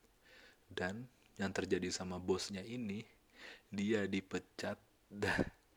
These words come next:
bukan dipecat, dia dipindahkan ke bagian yang dia nggak mau. Harusnya dia dipromosikan sebagai direktur, ah,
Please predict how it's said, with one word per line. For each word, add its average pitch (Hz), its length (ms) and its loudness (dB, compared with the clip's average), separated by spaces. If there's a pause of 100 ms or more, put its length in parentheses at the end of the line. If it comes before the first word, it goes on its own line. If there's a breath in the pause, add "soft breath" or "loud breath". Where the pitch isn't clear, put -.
(540 loud breath)
bukan 113 320 6
dipecat, - 320 0
dia 110 240 4
dipindahkan 104 800 0
ke 104 160 -4
bagian 98 400 4
yang 101 240 -2
dia 95 160 4
nggak 90 320 2
mau. 101 400 -4 (480 loud breath)
Harusnya 95 400 -2
dia 107 160 0
dipromosikan 95 640 2
sebagai 92 400 0
direktur, 95 640 -2 (240)
ah, 98 80 -2